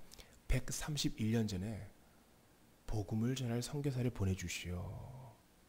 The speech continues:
이렇게 미처 요청하지도 못하고 그저 하루하루 살기에 급급했던 이 민족에게 하나님께서 긍휼히 여기사 그들을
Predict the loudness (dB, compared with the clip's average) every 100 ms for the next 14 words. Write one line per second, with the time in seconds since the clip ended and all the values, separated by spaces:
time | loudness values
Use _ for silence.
0 | 0 2 2 0 2 4 4 4 4 2
1 | 2 2 2 2 -2 -4 -8 -10 -14 -20
2 | -20 -20 -20 -20 -20 -20 -20 -8 -4 -2
3 | -2 -6 -14 -8 0 2 4 4 4 2
4 | 4 4 2 -2 -16 -20 -12 -6 0 8
5 | 10 10 4 -2 -4 -4 -4 -6 -8 -8
6 | -8 -12 -20 -20 -20 -12 -4 -2 -2 -2
7 | -2 -2 -4 -8 -20 -20 -12 -2 2 4
8 | 8 10 10 8 4 -4 -6 -8 -10 -16
9 | -20 -20 -8 -2 0 0